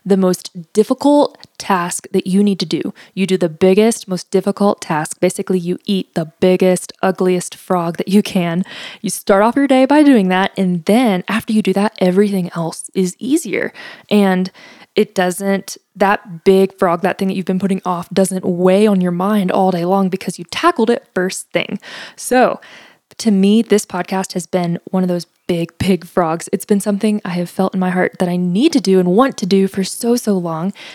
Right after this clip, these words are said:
And the desire to produce a professional podcast and to build, uh, resources to help people play piano chords and to play by ear has been burning in my heart for years and years and years. And it just would not go out.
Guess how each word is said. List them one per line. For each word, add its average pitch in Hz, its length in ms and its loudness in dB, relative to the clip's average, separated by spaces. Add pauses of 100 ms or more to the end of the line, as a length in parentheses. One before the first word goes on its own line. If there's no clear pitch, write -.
(160)
And 202 140 0
the 202 40 2
desire 180 840 -2
to - 260 -10
produce 170 340 -6
a - 40 -16
professional 180 1040 -4
podcast 196 800 -4
and 185 160 0
to 190 120 -4
build, 190 640 2 (520)
uh, 175 180 -2 (200)
resources 180 960 -2 (160)
to - 100 -4
help 190 140 -4
people 190 240 -8
play 180 160 -6
piano 165 240 -8
chords 285 380 0
and 202 100 -6
to 190 60 -4
play 190 160 -2
by 180 180 -4
ear 185 180 0
has 185 160 -6
been 190 340 -2
burning 202 400 2
in 202 100 0
my 180 120 -2
heart 180 240 -6
for 196 80 -6
years 185 460 -2
and 180 140 0
years 185 300 4
and 185 140 0
years. 170 360 0 (280)
And 190 140 -2
it 190 180 -4
just - 240 -6
would 180 280 -2
not 175 680 0 (180)
go 180 180 0
out. - 240 -4